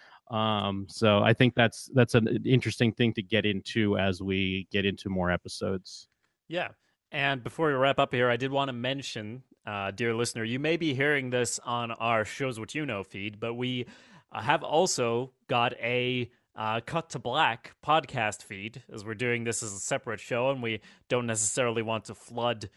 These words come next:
Speaker 2: the feed. We're n-, we haven't figured out exactly how we're gonna do it, but if you want to join us on this ride, please do find and subscribe to our Cut to Black podcast feed. But speaking about Shows What You Know in general, because
Speaker 1: And
Speaker 2: Shows What You Know d-,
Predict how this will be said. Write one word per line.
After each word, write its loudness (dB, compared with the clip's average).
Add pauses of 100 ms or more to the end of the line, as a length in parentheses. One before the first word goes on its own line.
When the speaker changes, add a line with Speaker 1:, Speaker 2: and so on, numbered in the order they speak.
(300)
Speaker 2:
the -8
feed. -4
We're -2
n-, -2
we -2
haven't 0
figured -2
out 2
exactly 0
how 0
we're -4
gonna -6
do 0
it, -4 (320)
but 4
if -8
you -6
want 0 (140)
to -8
join 0
us -6
on -6
this -8
ride, -4
please -6
do -6
find -2
and -6
subscribe -8
to -12
our -4 (280)
Cut -4
to -12
Black 2
podcast -8
feed. -18 (280)
But 0
speaking -2
about 4
Shows 0
What -6
You -4
Know -2
in -8
general, 0 (180)
because 6
Speaker 1:
And 2
Speaker 2:
Shows 2
What 0
You -2
Know 0
d-, -6